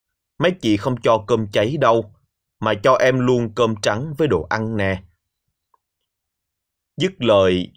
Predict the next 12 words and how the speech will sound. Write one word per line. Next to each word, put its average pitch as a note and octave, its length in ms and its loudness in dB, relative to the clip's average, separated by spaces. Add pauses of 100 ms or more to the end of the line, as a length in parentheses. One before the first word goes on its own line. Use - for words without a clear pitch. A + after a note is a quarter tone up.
(180)
chị A#2 160 -2
ấy A#2 200 4
lăng C#3 220 0
xăng B2+ 400 -4 (100)
chạy F2+ 340 -2
tìm D#2+ 340 -6
cái C#3+ 120 0
miếng C#3+ 220 -4
vải G#2 400 -6
dùng D#2+ 320 -4
nắm G2 180 -6 (100)
cơm, B2 280 2